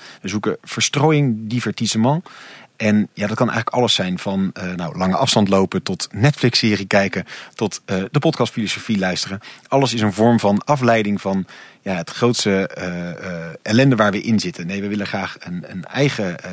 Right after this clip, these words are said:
wereld creëren. De mens is niet het middelpunt, dat moeten we willen inzien. Wij zijn niet noodzakelijk en toch zijn we geneigd om die vraag uit de weg te gaan en dat inzicht uit, eh, de weg te gaan.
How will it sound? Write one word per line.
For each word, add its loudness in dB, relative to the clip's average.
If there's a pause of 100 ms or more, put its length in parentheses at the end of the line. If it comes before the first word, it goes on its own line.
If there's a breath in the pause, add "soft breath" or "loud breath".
(120)
wereld -2
creëren. -12
De -8
mens 0
is 0
niet 2
het -6
middelpunt, 2 (300 loud breath)
dat -2
moeten -2
we -2
willen -2
inzien. -4 (220 loud breath)
Wij -4
zijn 4
niet 4
noodzakelijk 0 (240 loud breath)
en -16
toch -4
zijn 2
we 0
geneigd -2
om -2
die -6
vraag 0
uit -8
de -4
weg 0
te -10
gaan -4
en -4
dat -8
inzicht -4
uit, -14
eh, -14
de -18
weg -14
te -18
gaan. -18